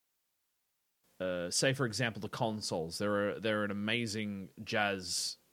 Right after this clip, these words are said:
video game cover band, and they've done some amazing covers of games from, uh, of, of themes from, like, Super Mario Kart, Legend of Zelda, Metroid, et cetera, et cetera. I kinda feel like this,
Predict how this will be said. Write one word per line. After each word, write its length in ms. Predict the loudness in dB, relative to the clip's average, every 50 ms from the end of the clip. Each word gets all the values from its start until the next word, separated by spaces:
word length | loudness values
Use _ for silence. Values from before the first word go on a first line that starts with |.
| _ _ _ _ _ -10
video 300 | -8 -4 -2 0 0 0
game 220 | 0 -2 -4 -4
cover 300 | -4 -2 -2 -2 -2 -2
band, 360 | -4 -6 -6 -6 -8 -10 -16 -20 _ -20 -20 -20 -16 _
and 140 | -6 -4 -2
they've 140 | -2 -2 0
done 220 | 0 -2 0 0
some 180 | -2 -2 -2 -2
amazing 400 | -4 -2 -2 -2 -2 -2 -4 -6
covers 400 | -2 -2 -2 -2 -2 -2 -4 -4
of 100 | -4 -4
games 400 | -2 -2 -2 -2 -4 -6 -8 -10
from, 320 | -8 -6 -4 -4 -4 -4 -4 -2
uh, 40 | -2
of, 300 | 0 0 0 -2 -4 -6 -10 -8 -4 -2
of 180 | -2 -2 -2
themes 360 | -4 -4 -2 -2 -2 -4 -6 -6
from, 260 | -6 -6 -6 -4 -4
like, 240 | -4 -4 -4 -4 -6 -8 _ _ _ _ -10 -6
Super 420 | -4 -2 -2 -2 -4 -6 -6 -4
Mario 440 | -2 -2 0 2 2 2 2 0 -2
Kart, 400 | -4 -4 -2 0 2 2 0 0 -4 -8 _ -20 -20 -20 _ _
Legend 300 | -2 -2 -2 -2 -2 -4
of 80 | -6 -4
Zelda, 480 | -4 -2 0 0 0 0 0 0 -2 -2
Metroid, 760 | -4 -4 -6 -6 -6 -4 -2 -2 0 0 0 0 -2 -4 -8 _ _ _ _ _ _ -8
et 120 | -6 -2
cetera, 320 | -2 -2 -2 -2 -2 -4 -4
et 100 | -4 -4
cetera. 400 | -4 -4 -4 -4 -6 -8 -12 -12 -14 -16 _ _ _ _ _ _ _ _ -6
I 440 | -4 -2 0 0 0 -2 -2 -6 -8 -10 _ _ _ _ _ _ _ _ _ _ -12
kinda 360 | -6 0 2 2 2 2 2
feel 220 | 2 2 2 4
like 240 | 4 4 2 2 0
this, 540 | -2 -2 -2 0 0 0 -2 -2 -4 -8 -12